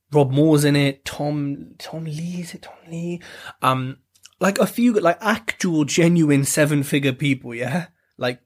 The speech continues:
genuine ballers, been there, done that, Silicon Valley all day long. They're in there with rooms of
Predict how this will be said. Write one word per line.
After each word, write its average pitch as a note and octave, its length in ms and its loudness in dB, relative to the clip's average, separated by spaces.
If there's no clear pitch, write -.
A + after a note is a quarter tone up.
genuine C#3+ 580 4
ballers, C3 560 2
been C#3 240 -2
there, B2+ 140 0
done B2+ 300 -2
that, B2+ 200 -4
Silicon B2+ 420 -2
Valley B2 260 0
all C3+ 220 -2
day A#2 160 -4
long. A2+ 320 -10
They're C#3 180 6
in C#3 160 4
there - 200 -10
with C#3 240 2
rooms D3 300 4
of C3+ 340 0